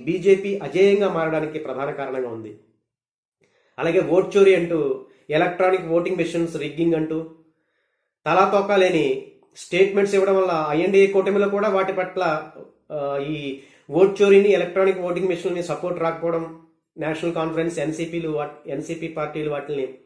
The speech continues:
మద్దతు పలకపోవడం, ఇలాంటి అనేక విధానాలు, రాహుల్ గాంధీ విధానాలు బీజేపీ, నరేంద్ర మోడీ ఈ రకంగా ఇంతకాలమైనా ప్రజల వ్యతిరేకతని తట్టుకుంటూ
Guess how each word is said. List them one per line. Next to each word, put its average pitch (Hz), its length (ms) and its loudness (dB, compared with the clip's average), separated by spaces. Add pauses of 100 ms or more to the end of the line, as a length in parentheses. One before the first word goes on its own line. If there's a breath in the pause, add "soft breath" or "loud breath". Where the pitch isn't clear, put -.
(520)
మద్దతు 175 320 -2
పలకపోవడం, 180 520 0
ఇలాంటి 202 320 -2 (120)
అనేక 254 300 0
విధానాలు, 180 480 0 (580 soft breath)
రాహుల్ 196 380 6
గాంధీ 220 320 2 (1300)
విధానాలు 175 520 4 (360)
బీజేపీ, 190 520 0 (160)
నరేంద్ర 165 340 0
మోడీ 160 320 0 (180)
ఈ 175 160 -2
రకంగా 208 420 4 (420)
ఇంతకాలమైనా 196 880 2 (160)
ప్రజల 156 300 0
వ్యతిరేకతని 190 680 -2 (460)
తట్టుకుంటూ 202 580 -4